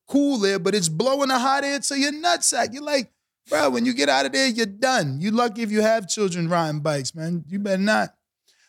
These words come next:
But I did have three out of six fifty, seven fifty, and a thousand. I like Jixas, and then I switched the Yamaha. My, my,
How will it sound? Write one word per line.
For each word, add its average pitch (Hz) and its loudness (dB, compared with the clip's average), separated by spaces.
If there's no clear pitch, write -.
But 190 4
I 180 2
did 208 0
have 202 2
three 190 0
out 180 2
of 139 0
six - -4
fifty, 214 -4
seven 196 2
fifty, 165 -2
and 156 2
a 147 0
thousand. 131 -2
I 147 0
like 151 2
Jixas, 165 0
and 151 4
then 156 4
I 147 4
switched - 0
the 151 0
Yamaha. 147 0
My, 151 0
my, 135 -2